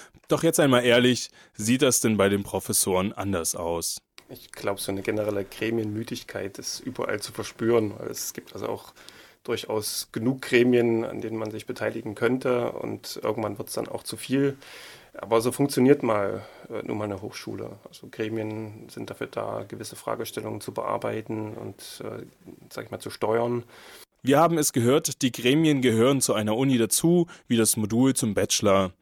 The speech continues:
Speaker 1: Machen wir sie uns also zunutze, um unsere Interessen durchzusetzen. Wichtig, das zeigte das Interview, sind sie nicht nur für uns Studis, auch die Professoren haben ein Interesse an einer regen Beteiligung der Studierenden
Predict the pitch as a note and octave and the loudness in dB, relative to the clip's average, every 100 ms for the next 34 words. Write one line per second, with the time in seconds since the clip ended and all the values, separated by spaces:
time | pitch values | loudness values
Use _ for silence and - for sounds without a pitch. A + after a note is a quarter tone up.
0 | - - - C3+ F3 F#3 E3+ D#3+ C#3+ C#3 | -18 -18 2 4 6 6 6 4 4 2
1 | B2+ - G#2 A2+ E3+ - F#3+ C3 B2+ D#3 | 2 0 2 2 2 4 4 4 2 2
2 | F3 F3+ C#3+ A#2 A#2+ G#2 A2+ C#3 A#2+ D#3+ | 4 4 4 2 0 0 2 2 2 2
3 | E3+ A2+ F#2+ F#2+ - G2 F#2 A2+ _ - | 2 -2 0 0 -2 -2 -4 -8 _ -20
4 | - - C3+ F3+ G3+ F#3+ - _ _ _ | -20 -2 0 2 2 0 -2 _ _ _
5 | D3 D#3 - D3+ D3+ B2+ C3 D#3 D#3 C3 | 2 4 4 2 2 -4 -2 0 2 2
6 | B2+ C3 C3 - - C#3 D#3 D3+ D3 C#3+ | 4 4 2 -2 -2 0 2 2 2 0
7 | C3 B2+ C#3+ D#3 - - A#2 G#2 G2+ - | 2 2 2 2 0 2 2 2 2 2
8 | C3 D3 - D#3+ D#3 C#3 - D#3 F3+ D3+ | 2 2 2 0 0 0 2 4 4 2
9 | A#2+ D3+ F#3 C3+ - - C#3 B2+ C3+ B2+ | 4 4 4 0 -2 -8 -2 0 0 0
10 | A2+ A#2 C#3 B2 B2+ C3 D3 B2 A2 C#3+ | 2 4 4 2 2 2 2 4 4 2
11 | D3+ B2+ A#2 A2 G#2+ G#2 G2+ G2+ G2+ - | 2 -2 2 2 2 -2 0 -2 -2 -4
12 | A#2+ G#2+ G2+ G2 F#2+ G2 | -4 -2 -2 -2 -2 -6